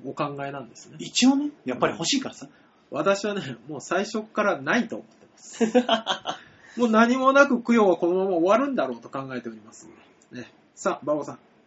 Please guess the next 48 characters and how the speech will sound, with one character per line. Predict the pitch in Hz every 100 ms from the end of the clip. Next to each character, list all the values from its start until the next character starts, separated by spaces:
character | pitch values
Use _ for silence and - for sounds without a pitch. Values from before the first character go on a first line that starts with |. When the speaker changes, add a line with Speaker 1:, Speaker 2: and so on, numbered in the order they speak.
| -
Speaker 1:
ん、 |
Speaker 3:
は | 180
い。 | 190
Speaker 1:
エ |
ン |
デ | 185
ィ | 190
ン |
グ | 185 175
を | 165 -
ど | 160
う |
ぞ。 | 127 - _ _ _ _ _
Speaker 3:
今 | - 113 117
週 | 110 120 113
の | 117
メ | 113 127
ー |
ル | 135
は？ | 143 156 196 226 -
Speaker 1:
は | 127 170
い。 | 202 - _ _ _ _ _ _ _ _ _ _ _ _ _ _ _ _ _ _ -
Speaker 3:
ご |
ざ | - -
い |
ま | -
せ | -
ん。 | - - - _ _ _ _ _ _ _ - - - -
Speaker 1:
や | 185
っ | 180
ぱ |
こ | 165
ん |
な | 202
も | 269
ん | 320
だ | 320
よ。 | 269 - - _ _ _ _ _ _ _ _ _ _ _ - - _ _
い | 208
や、 | 320 -
言 | 262 349
い | 403
な | 415
が | 359
ら | 233
よ。 | - - -
Speaker 3:
う | 143
ん。 | 127